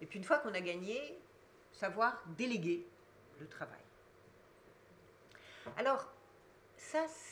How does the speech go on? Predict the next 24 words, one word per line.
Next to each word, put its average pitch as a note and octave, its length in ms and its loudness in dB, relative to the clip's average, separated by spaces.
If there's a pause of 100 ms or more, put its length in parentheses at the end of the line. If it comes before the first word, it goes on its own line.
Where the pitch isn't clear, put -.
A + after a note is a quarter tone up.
(140)
ce A3+ 60 -10
sont A3 160 -8
les A3 120 -4
portraits - 360 -8
pri-, - 160 -16 (240)
publics. B2+ 280 -12 (1080)
Il - 40 -6
y C#4 80 -2
a - 20 -2
les G4+ 60 -2
portraits C#4 360 0
privés. - 300 -10 (640)
Oui. C4 60 2 (1300)
Le F#3 80 -8
premier G4+ 340 2
portrait A#3+ 400 0
privé G3 380 -2
qu'on D3+ 200 -8
ait, A#3+ 160 2 (140)
c'est A3+ 220 2 (120)
le D3+ 80 -2
portrait E3 380 0
dit C3+ 200 -4
au, C3+ 80 -2